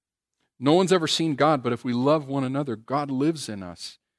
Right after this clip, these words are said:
and his love is made complete in us. God is love. Whoever lives in love lives in God,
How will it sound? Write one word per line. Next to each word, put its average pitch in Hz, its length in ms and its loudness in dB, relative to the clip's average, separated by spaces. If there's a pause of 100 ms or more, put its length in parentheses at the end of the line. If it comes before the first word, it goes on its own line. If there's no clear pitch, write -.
(300)
and 113 100 -10
his 135 180 -4
love 127 360 4
is 113 160 -12
made 113 240 -6
complete 113 500 -12
in 135 200 -4
us. - 460 -18 (3000)
God 135 180 4
is 131 160 -8
love. 90 420 -10
Whoever 131 360 -4
lives 131 380 -2
in 120 200 -6
love 120 360 -4
lives 123 400 -10
in 117 160 -12
God, 104 420 -10